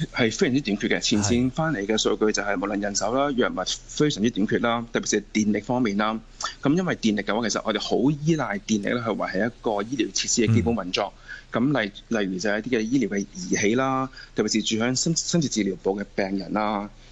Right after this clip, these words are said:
Speaker 1: 幼兒啊，需要呼吸機啊，或者需要啲維生-，維生嘅儀器方面呢，其實都唔足夠，呃，燃料去，去維持，呃，足夠嘅電力去支持佢哋嘅。
Speaker 2: 係。
Speaker 1: 藥物短缺都有啦，咁譬如同事都講就話，呃，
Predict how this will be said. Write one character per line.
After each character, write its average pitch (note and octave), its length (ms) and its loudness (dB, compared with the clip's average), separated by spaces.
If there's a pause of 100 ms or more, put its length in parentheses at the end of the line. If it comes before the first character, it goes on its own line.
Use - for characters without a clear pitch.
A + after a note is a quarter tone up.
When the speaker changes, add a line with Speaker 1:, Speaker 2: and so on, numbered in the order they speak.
Speaker 1:
幼 A2+ 180 2
兒 G#2 440 0
啊， G#2 260 -4
需 C#3 240 2
要 A#2+ 80 4
呼 - 220 -4
吸 C#3 120 0
機 B2+ 220 2
啊， G2+ 280 -2 (280)
或 G#2+ 100 2
者 B2 60 2
需 C#3 180 0
要 D3 100 2
啲 A#2+ 40 -10
維 G2+ 80 -2
生-， C3+ 260 2
維 G2+ 140 2
生 C3+ 240 0
嘅 A#2 140 -2
儀 F#2+ 200 -6
器 G#2+ 120 0
方 B2 160 0
面 G2+ 100 2
呢， G#2+ 120 2
其 G#2+ 80 -2
實 G2+ 40 0
都 C3+ 120 0
唔 G#2+ 340 -6
足 B2+ 220 -2
夠， G2+ 360 0
呃， F#2+ 300 -2 (300)
燃 F#2+ 260 4
料 A2 220 4
去， - 60 -8 (140)
去 A2+ 120 2
維 F#2+ 260 -4
持， G2 420 2
呃， F#2 140 -2
足 - 120 -2
夠 G#2 140 0
嘅 G2+ 40 -4
電 G#2 200 -4
力 G2 80 0
去 - 180 -2
支 - 160 2
持 - 140 -2
佢 - 120 -14
哋 E2+ 120 -4
嘅。 E2+ 120 -2 (140)
Speaker 2:
係。 F2 200 -10 (520)
Speaker 1:
藥 B2+ 100 4
物 A#2 60 0
短 A#2+ 140 2
缺 B2+ 100 0
都 D#3+ 140 0
有 A#2 160 0
啦， D3+ 420 0
咁 B2 360 2
譬 G2 280 0
如 F#2 80 0
同 G2 140 -2
事 B2 160 2
都 A2 80 -4
講 A2+ 60 0
就 A#2+ 120 2
話， G#2+ 180 0
呃， G2 180 0